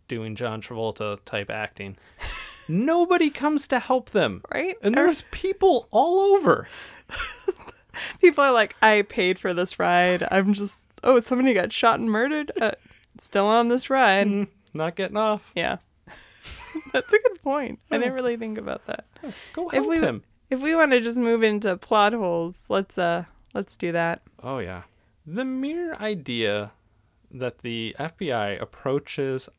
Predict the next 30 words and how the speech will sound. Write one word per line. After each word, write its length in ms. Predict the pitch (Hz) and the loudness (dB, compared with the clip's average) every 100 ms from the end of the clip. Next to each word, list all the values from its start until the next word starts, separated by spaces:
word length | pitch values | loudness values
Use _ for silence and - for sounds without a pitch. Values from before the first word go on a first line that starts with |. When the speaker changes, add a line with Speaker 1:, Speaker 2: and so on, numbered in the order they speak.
| - | -8
Speaker 1:
Archer 640 | 127 110 - - 90 85 - _ _ _ _ | -4 -4 -6 -8 -8 -10 -14 _ _ _ _
with 420 | 113 120 147 - 139 | -10 -4 -4 -4 -2
this 260 | 135 - | -2 -2
idea, 400 | 127 123 110 98 | -4 -6 -4 -6
"You're 340 | 90 113 135 127 | -4 -2 -2 -2
going 280 | 131 127 120 | -6 -6 -8
to 360 | 113 107 98 _ _ _ _ _ _ _ | -10 -10 -10 _ _ _ _ _ _ _
have 340 | - 139 135 | -10 -8 -6
your 180 | 131 110 | -6 -6
face 760 | - _ - 143 131 - - - | -8 _ -4 -2 -2 -6 -8 -10
switched, 720 | - - 110 80 - - - - _ _ - | -8 -6 -4 -6 -6 -8 -8 -12 _ _ -16
but 240 | 104 - | -12 -8
you're 100 | 135 | -6
not 160 | 156 160 | -6 -6
allowed 240 | 151 151 | -6 -8
to 80 | 123 | -10
tell 340 | - - 131 | -12 -8 -6
anyone, 400 | 98 78 67 - _ _ _ | -6 -8 -14 -18 _ _ _
let 320 | 117 123 190 233 | -8 -2 0 0
alone 680 | 226 220 262 160 113 104 - | -4 -4 -2 -2 -2 -4 -8
you're 160 | 139 185 | -4 -2
gonna 180 | 214 156 | -2 -2
switch 460 | - - 190 - | -4 -4 -4 -4
faces 560 | - 175 151 - 127 - _ _ _ _ | -6 -4 -4 -4 -6 -8 _ _ _ _
with 360 | 131 131 165 - _ | -8 0 0 0 _
the 320 | 143 135 123 - _ _ - | -2 0 -2 -6 _ _ -20
killer 580 | - 220 233 262 277 277 _ _ - | -4 -2 0 -2 -4 -8 _ _ -2
of 260 | 196 175 170 | 0 0 0
your 200 | 175 160 | 0 0
son, 640 | - - 175 110 85 | -2 0 0 0 -4